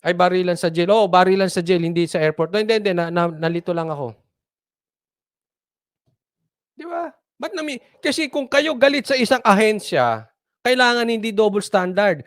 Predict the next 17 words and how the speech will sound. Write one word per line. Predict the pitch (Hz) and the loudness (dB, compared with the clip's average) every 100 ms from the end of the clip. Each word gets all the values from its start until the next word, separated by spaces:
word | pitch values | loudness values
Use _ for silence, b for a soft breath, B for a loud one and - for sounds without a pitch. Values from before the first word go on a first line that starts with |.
| b b | b b
Hindi | 214 254 | -2 0
ko | 277 262 | 0 0
sinasabi, | 254 240 220 240 233 185 156 147 _ | 2 2 4 6 4 4 2 0 _
magnakaw | 185 185 196 240 226 208 208 | 0 2 4 6 6 6 4
ng | 202 | 2
three | 208 226 | 0 2
hundred | 202 202 190 175 | 2 2 0 4
dollars | 196 196 190 185 | 4 6 2 0
sa | 190 | 0
airport | 208 196 180 180 | 0 0 -2 -2
at | 175 | -6
kainin. | 180 180 170 190 202 135 _ _ _ _ _ _ _ _ _ _ _ _ _ _ _ _ - | -4 -2 -2 -2 -4 -8 _ _ _ _ _ _ _ _ _ _ _ _ _ _ _ _ -12
Binira | 147 180 226 226 240 | 0 2 2 2 2
natin | 226 220 220 208 | 2 0 -2 -4
yan. | 226 196 | -6 -2
Mali | 180 202 220 214 247 | 0 2 2 2 2
yun. | 233 156 | 0 -4